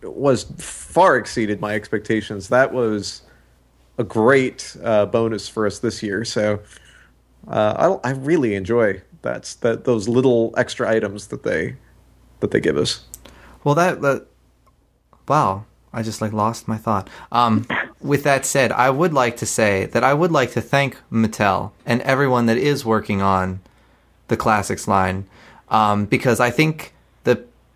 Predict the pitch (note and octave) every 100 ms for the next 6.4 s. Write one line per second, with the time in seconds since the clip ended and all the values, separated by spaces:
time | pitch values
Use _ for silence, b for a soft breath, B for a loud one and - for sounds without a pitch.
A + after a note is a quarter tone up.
0 | _ _ _ - D3+ D3+ D3+ C#3 C3 -
1 | A#2+ B2+ B2 - A2+ A2 A2 G#2+ G#2 F#2+
2 | F2+ F#2 G#2 A2 _ b b b b b
3 | _ _ - A#2 C3 C3+ C3+ A#2+ A2 C3
4 | C3 A#2+ B2+ A2 - F#2+ F#2+ G2+ A2 _
5 | _ _ _ _ - A2+ G#2+ F#2+ - G2
6 | - - - -